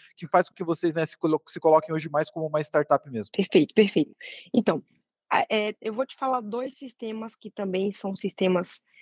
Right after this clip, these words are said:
Speaker 2: eh, bem tecnológicos que a gente usa e que são chave nesse procedimento. Um é um sistema, eh, assim, interno, uma coisa até simples que um dia eu pretendo investir mais pra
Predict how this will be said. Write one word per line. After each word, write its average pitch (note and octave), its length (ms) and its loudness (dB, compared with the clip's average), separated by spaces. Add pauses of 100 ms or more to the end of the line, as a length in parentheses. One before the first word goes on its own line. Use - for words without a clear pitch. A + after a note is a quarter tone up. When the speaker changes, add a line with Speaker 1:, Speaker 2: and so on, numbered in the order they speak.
(300)
Speaker 2:
eh, E3+ 120 2
bem G3 220 8
tecnológicos F#3+ 760 0
que - 100 -8
a F#3 60 -4
gente F3+ 280 -6
usa F#3 320 2 (360)
e D#3 100 -2
que G#3+ 100 0
são G#3+ 240 0
chave G3 540 0 (340)
nesse F#3+ 280 -10
procedimento. F#3 680 -8 (440)
Um D#4 260 0 (120)
é C#4 100 0
um C4+ 140 2
sistema, B3 600 -2 (400)
eh, G#3+ 220 4 (140)
assim, C#4 340 0 (220)
interno, D4 680 4 (100)
uma A#3+ 200 -4
coisa G#3+ 260 2
até G#3+ 200 0
simples A3 420 -2
que - 120 -8
um G3+ 120 2
dia G3 180 6
eu F#3+ 140 4
pretendo F#3+ 420 0
investir F#3 480 2
mais F3+ 340 -2
pra F3 240 -8